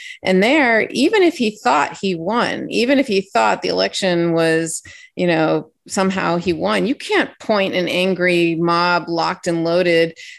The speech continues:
that you summon, that you know are armed, that you know are violent, that they're chanting Mike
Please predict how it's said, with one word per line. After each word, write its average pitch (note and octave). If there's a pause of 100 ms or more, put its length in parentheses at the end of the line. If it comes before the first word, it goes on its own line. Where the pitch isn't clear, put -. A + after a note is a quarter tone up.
that D#3+
you G3+
summon, F#3
that F3
you G#3
know G3+
are E3+
armed, F3
that E3+
you G#3
know G3+
are F#3
violent, F3
that E3+
they're E3+
chanting G3+
Mike F3